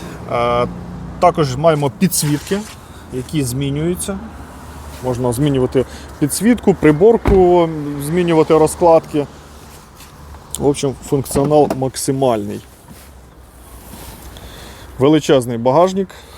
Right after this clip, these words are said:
шторки, на жаль, немає. От такий органайзер, можна щось сюди вцепити. Пол,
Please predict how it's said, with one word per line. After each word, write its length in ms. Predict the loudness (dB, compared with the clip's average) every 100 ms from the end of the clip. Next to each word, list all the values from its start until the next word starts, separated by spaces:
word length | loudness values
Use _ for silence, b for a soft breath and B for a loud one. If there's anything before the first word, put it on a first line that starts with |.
| -18
шторки, 420 | -4 -4 -2 -8
на 140 | -6
жаль, 180 | -2 -2
немає. 500 | 0 -2 -2 0 -2 -6 -16 -14 -14 -6 0 0 -2 -8 -14 -14 -16 -14 -16 -16 -16 -16 -16 -2
От 140 | -2 0
такий 300 | -2 0 2
органайзер, 640 | 2 0 2 2 4 2
можна 200 | 0 -8
щось 280 | -8 -10 -6
сюди 160 | -2
вцепити. 580 | -2 -4 -8 -6 -6 -8 -12 -14 -16 -16 B B -8 -4 -4 -2
Пол, 400 | 4 6 6 4